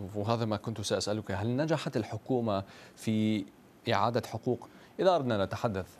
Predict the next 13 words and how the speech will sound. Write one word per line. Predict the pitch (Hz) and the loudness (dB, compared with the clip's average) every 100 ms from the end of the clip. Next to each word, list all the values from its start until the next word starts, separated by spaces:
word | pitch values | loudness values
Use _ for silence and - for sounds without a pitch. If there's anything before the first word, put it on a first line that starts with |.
| - | 0
على | 98 | 2
وجه | 110 113 | 2 0
الخصوص | 107 - 120 120 | -2 -2 -4 -2
من | 123 117 | 0 2
تض-، | 127 135 | 2 2
أكثر | 131 123 104 127 135 | 0 -2 -2 0 0
تضررا | - 113 143 113 90 | 2 2 2 0 -2
من | 82 | -4
تنظيم | 104 95 92 | -4 -2 -2
داعش، | 82 78 80 - | 0 -2 -2 -6
المسيحيين، | 92 95 95 - 98 101 | -6 -6 -6 -6 -4 -4
الأيزيديين، | 95 92 92 98 101 110 | -2 -2 -2 -4 -2 -2
الشبك | 82 - - 131 120 - | -2 -2 2 4 4 0